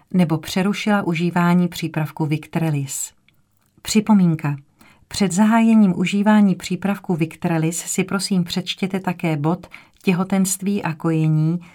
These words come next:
v příbalové informaci u peginterferonu alfa a ribavirinu. Řízení dopravních prostředků a obsluha strojů. Victrelis neovlivňuje schopnost řídit nebo používat nástroje a obsluhovat stroje.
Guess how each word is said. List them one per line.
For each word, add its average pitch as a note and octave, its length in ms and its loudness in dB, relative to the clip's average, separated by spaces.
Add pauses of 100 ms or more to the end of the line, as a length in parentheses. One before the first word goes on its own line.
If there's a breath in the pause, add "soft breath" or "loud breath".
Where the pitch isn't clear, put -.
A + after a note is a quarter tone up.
(100)
v - 120 -20
příbalové G#3 580 0
informaci F3 880 -2 (560 loud breath)
u F3+ 140 0
peginterferonu G#3 1200 2
alfa E3+ 560 0 (120)
a E3+ 100 0
ribavirinu. D#3 760 0 (920 soft breath)
Řízení G#3 480 4
dopravních G3+ 600 0
prostředků F#3+ 840 -2
a E3 120 -4
obsluha F3 420 -2
strojů. D#3+ 640 -2 (720 soft breath)
Victrelis G#3 680 2
neovlivňuje G#3 760 4
schopnost F3+ 760 -2
řídit E3+ 540 -2
nebo F#3 260 0
používat F3 640 -2
nástroje E3 720 0
a D#3+ 140 -2
obsluhovat F#3+ 560 -4
stroje. D3+ 460 -4